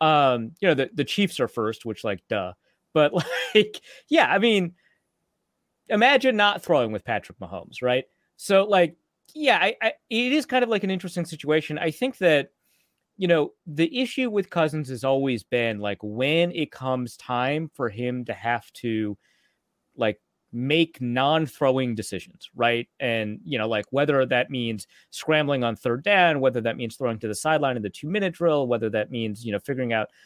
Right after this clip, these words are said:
the timeout spike <laughs> situation, um, whatever, right? Uh, you know, he's not been great,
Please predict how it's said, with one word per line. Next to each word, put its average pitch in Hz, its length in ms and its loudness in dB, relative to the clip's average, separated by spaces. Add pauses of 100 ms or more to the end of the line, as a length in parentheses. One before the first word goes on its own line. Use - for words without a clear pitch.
(100)
the 156 80 -6
timeout 135 600 0
spike 139 400 -2
<laughs> - 120 0
situation, 165 840 2 (340)
um, 143 320 2
whatever, 156 360 4
right? 143 280 2 (320)
Uh, 156 380 4
you 285 140 0
know, 180 140 8
he's 190 440 0 (360)
not 117 240 -2
been 175 160 0
great, 120 240 0